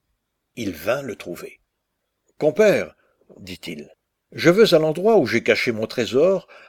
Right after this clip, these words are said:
enfouir en plus mille ducats. » Le compère, voulant gagner davantage encore, rapporta le trésor, le remit en place. Le véritable maître,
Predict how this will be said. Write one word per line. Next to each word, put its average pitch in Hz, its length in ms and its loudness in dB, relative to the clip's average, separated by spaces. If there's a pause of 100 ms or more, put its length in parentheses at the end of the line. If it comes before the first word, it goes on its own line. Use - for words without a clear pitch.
(140)
enfouir 214 640 0
en 143 100 4
plus - 480 -8
mille 170 420 -2
ducats. » - 400 -8 (920)
Le 117 160 -2
compère, 135 680 -6 (500)
voulant 101 380 -6
gagner 90 360 -6
davantage 85 540 -8
encore, 170 440 -4 (360)
rapporta - 680 -6
le 101 140 -6
trésor, - 600 -12 (460)
le 104 240 -4
remit 80 500 -10
en - 160 -18
place. - 640 -14 (1300)
Le 101 160 -8
véritable 90 680 -6
maître, 90 540 -12